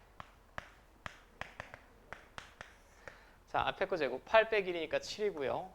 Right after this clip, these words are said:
자, 얘랑 얘랑 곱하면 육이 십이,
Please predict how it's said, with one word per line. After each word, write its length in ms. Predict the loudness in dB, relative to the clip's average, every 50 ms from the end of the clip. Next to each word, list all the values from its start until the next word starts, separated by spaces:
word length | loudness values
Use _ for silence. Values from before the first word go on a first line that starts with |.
| -20 -20 -20 -20 -20 -20 -20 -20 -20 -20 -20 -20 -20 -20 -14 -8
자, 140 | -6 -4 2
얘랑 320 | 4 6 8 8 6 6 4
얘랑 200 | 4 4 2 0
곱하면 420 | -2 -4 -4 -4 -4 -4 -4 -4
육이 180 | -6 -6 -6 -8
십이, 560 | -8 -6 -8 -6 -6 -4 -4 -2 -4 -4